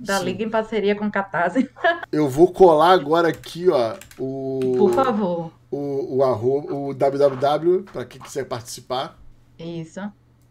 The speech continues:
Speaker 1: E aí, é, esse financiamento coletivo, então, ele é de apoio aos dez designers de jogos que vão tá lá na área de protótipos dof Mulheres Tabuleiristas desse ano.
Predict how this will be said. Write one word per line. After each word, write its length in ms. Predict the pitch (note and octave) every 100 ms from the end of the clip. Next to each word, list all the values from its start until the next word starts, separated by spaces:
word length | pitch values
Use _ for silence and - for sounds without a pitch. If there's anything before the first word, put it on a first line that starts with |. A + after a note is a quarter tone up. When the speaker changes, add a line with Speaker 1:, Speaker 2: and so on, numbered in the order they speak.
| -
Speaker 1:
E 240 | F#3+ G3+ G3+
aí, 560 | G3+ G3 G#3+ B3 B3 -
é, 460 | G3+ G3+ F#3+ -
esse 140 | G#3 -
financiamento 560 | B3 B3+ C4+ A#3+ A#3+
coletivo, 560 | B3 A#3 A3 A3+ G#3+ A#3
então, 360 | G#3+ A3 G3+
ele 200 | G#3 G#3
é 180 | G3+ G3+
de 120 | F#3+
apoio 600 | G#3 G3+ F#3+ F#3 A3 C#4 -
aos 320 | G#3 G3+ G3+
dez 260 | F#3+ G#3 G#3
designers 840 | G3+ G3 E3+ F3+ G3 G#3 - _ _ _
de 360 | F#3+ F#3+ G3 F#3
jogos 560 | F#3 E3+ D#3+ F3 F3 _ _ _ _
que 100 | G#3+
vão 240 | G3+ G3+
tá 180 | G#3 G3+
lá 480 | F#3+ G3 G3+ A3 A#3+
na 140 | G3+
área 200 | G3+ G#3+
de 80 | G#3
protótipos 600 | G#3 G3+ G3 G3 - F#3+
dof 300 | F3 E3+ F3
Mulheres 340 | G3 F#3 F3 F3+
Tabuleiristas 640 | G3+ F3+ E3+ E3 F#3+ F#3
desse 300 | F3 F3 F#3
ano. 380 | D#3 C#3+ D#3+